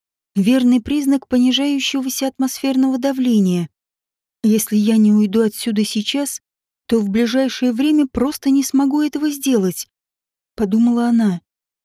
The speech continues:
Машина у нее была дамская, маленькая, мотор маломощный, да и резина далеко не новая. На проливной дождь гостья никак не рассчитывала,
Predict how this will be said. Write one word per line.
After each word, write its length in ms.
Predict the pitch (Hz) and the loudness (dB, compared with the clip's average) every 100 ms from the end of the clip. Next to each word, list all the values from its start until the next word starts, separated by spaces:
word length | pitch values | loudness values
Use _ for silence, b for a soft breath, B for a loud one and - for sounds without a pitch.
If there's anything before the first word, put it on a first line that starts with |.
| _ | _
Машина 380 | 220 277 392 349 | -2 0 0 2
у 60 | 339 | 4
нее 240 | 330 320 | 2 2
была 200 | 311 320 | 0 0
дамская, 640 | 277 226 196 - 202 180 - _ | 0 0 -2 -4 -4 -4 -8 _
маленькая, 600 | 294 233 196 - 190 175 - _ _ _ - | 0 2 0 0 -4 -4 -10 _ _ _ -2
мотор 300 | 262 370 349 | 0 0 0
маломощный, 800 | 330 330 294 220 - - 190 - _ _ | 0 0 2 0 -2 -2 -2 -4 _ _
да 120 | 277 349 | 0 2
и 80 | |
резина 400 | 359 330 220 208 | 2 2 4 4
далеко 340 | 196 208 208 214 | 2 0 0 2
не 120 | 214 | 4
новая. 480 | 214 208 190 185 175 _ _ _ _ _ _ | 4 2 0 -2 -6 _ _ _ _ _ _
На 200 | 190 214 | -2 0
проливной 520 | 220 226 233 240 254 | 0 0 2 2 2
дождь 380 | 226 285 302 - | 0 -4 -6 -8
гостья 360 | 214 294 - 285 | -4 -4 -2 0
никак 360 | 285 302 294 | 0 -2 -2
не 80 | 285 | -2
рассчитывала, 720 | 294 - 269 220 185 185 175 | -2 -4 -6 -2 0 0 -2